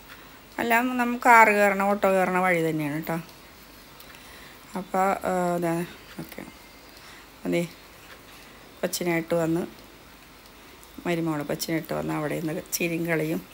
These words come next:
ഒക്കെയാണ്. പിന്നെ അത് കഴിഞ്ഞത് ഡാൻസ്. ഇനി ഇന്നൊരു വിശേഷം കൂടെയുണ്ട്. ഹസ്ബൻഡ് ഇന്ന് രാത്രി എത്തും. പിന്നെ അതാണ് കാണിക്കണത്.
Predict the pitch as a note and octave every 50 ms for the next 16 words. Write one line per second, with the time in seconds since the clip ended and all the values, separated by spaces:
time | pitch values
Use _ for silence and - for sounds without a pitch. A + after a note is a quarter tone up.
0 | - - - - E3+ D#3+ D#3 D#3+ G#3 A3 - - - - - - - - - -
1 | - - - - - - - - - - - - - - - - - - - -
2 | - - - - - - - - - - - - - - - - - - - -
3 | - - - - - F3+ F3 E3+ E3+ E3 E3+ E3 E3 E3 E3 D#3 D#3+ E3 E3 E3
4 | E3 E3 D#3+ D#3+ D3+ C#3+ D3 D3+ - - - - G#3 - - - - - - -
5 | - - - - - - - - - - - - - - - - - - - -
6 | - - - - - - - F#3 F#3+ F#3+ F#3 F#3 F#3+ F#3 F#3 F#3 F#3 F#3 - -
7 | F3 F3 - - E3+ F3 E3+ E3+ E3+ E3+ E3+ F#3 A3+ B3+ - - - - E3+ F3
8 | - - - F3+ F3 F3 F3+ F3+ F3 F3 E3+ F3+ F3 D#3+ D#3+ - - - E3+ E3
9 | - - - E3+ A#3+ C4+ - - - - - - - - - - - - - -
10 | - - - - - - - - - - - - - - - - - - - -
11 | - F3 E3+ E3 E3 D#3+ D#3+ D#3+ D#3+ D#3+ E3 E3 D#3+ D3+ C#3+ - - D3+ D3 D3
12 | E3+